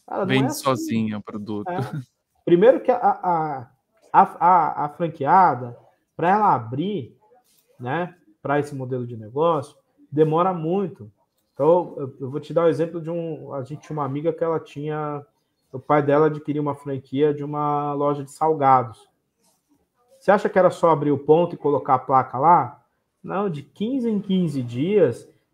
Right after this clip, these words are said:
Speaker 1: ia uma nutricionista da empresa, da franquia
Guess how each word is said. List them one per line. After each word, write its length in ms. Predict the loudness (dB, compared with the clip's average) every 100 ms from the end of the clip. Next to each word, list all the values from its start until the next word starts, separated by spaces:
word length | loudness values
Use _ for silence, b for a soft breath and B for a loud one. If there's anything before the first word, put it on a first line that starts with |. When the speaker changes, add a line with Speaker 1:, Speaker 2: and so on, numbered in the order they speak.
| _
Speaker 1:
ia 360 | -2 4 4 4
uma 580 | -2 -2 0 0 -2
nutricionista 1300 | -2 -4 -4 -6 0 2 2 -2 -6 -6 -4 -4 -4 -10 _ _ _ _ _ _
da 380 | 0 6 8 8
empresa, 760 | 4 0 2 4 4 2 -2
da 200 | 2 0
franquia 920 | 0 -2 -2 -6 -10 -4 2 2 2